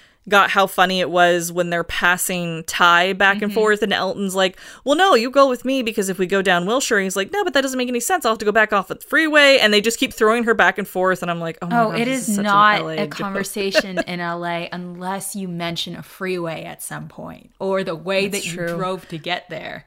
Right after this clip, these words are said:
Speaker 1: Okay, so I have a question for you.
Speaker 2: Yes.
Speaker 1: So one of my favorite sketches from S N L is The Californians.
Speaker 2: The Californians, yes.
Speaker 1: The Californians. So, and in every episode,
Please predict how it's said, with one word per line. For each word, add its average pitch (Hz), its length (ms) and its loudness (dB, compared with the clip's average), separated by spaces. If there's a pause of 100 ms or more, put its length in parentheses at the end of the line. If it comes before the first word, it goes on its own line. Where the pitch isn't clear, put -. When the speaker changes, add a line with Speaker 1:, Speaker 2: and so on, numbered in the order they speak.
Speaker 1:
Okay, 208 240 6
so 202 180 2
I 196 60 8
have 208 100 6
a 214 60 -4
question 208 360 0
for - 140 -8
you. 165 500 -6
Speaker 2:
Yes. 185 400 -10
Speaker 1:
So 185 200 4
one 190 220 0
of 214 100 0
my 185 180 2
favorite 175 400 -2
sketches 160 460 -4
from 165 160 -10
S 165 160 -10
N 156 80 -8
L 151 240 -6
is 160 360 -8
The 180 120 -4
Californians. 214 420 2
Speaker 2:
The 226 60 -2
Californians, 220 1000 2
yes. 190 580 0
Speaker 1:
The 214 140 4
Californians. 165 960 -4
So, 226 480 6 (240)
and 214 160 6
in 214 180 2
every 214 360 4
episode, 180 920 2